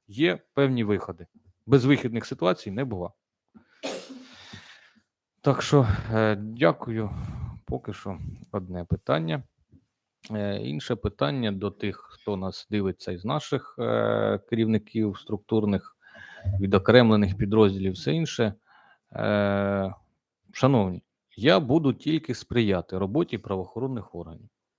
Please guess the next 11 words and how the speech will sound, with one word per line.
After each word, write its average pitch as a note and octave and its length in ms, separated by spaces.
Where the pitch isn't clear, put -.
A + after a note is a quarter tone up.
По E3 140
будь-яким G#2+ 680
напрямкам, D3+ 640
якщо G#2+ 380
будуть, D3+ 540
е, F#2+ 920
різні G#2+ 460
корупційні C#3 960
і G2+ 380
інші, A#2 480
е, G2+ 380